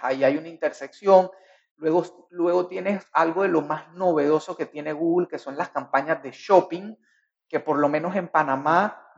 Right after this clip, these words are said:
ya están disponibles, pero no son tan comunes, o sea, todavía hay tan poquitas marcas haciendo publicidad en shopping que me parece sumamente poderoso el canal, eh, pero como no hay tantas marcas haciéndolo, no es tan común ver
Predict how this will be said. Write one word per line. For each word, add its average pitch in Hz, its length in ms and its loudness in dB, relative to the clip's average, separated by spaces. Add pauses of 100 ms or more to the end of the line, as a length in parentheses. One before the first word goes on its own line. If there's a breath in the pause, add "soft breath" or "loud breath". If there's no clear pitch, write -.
ya 190 140 8
están 214 300 -2
disponibles, 185 580 -2
pero 156 240 -2
no 147 160 -6
son 180 380 -12
tan 185 300 2
comunes, 180 580 -2
o 151 80 -14
sea, 139 340 2
todavía 143 640 2 (320 loud breath)
hay 170 320 0
tan 196 240 0
poquitas 190 500 -6
marcas 185 460 0
haciendo 160 420 -6
publicidad 147 520 -2
en 143 60 -4
shopping 170 440 -2
que 151 100 -8
me 135 120 -8
parece 127 440 0
sumamente 185 720 -2
poderoso 147 600 -2
el 175 120 -2
canal, 143 520 0 (500 soft breath)
eh, 139 460 -2
pero 156 420 2
como 160 240 -2
no 165 160 0
hay 196 120 2
tantas 214 420 -4
marcas 208 380 2
haciéndolo, 180 760 0
no 170 180 2
es 175 160 -2
tan 185 200 2
común 156 580 -4
ver 165 400 2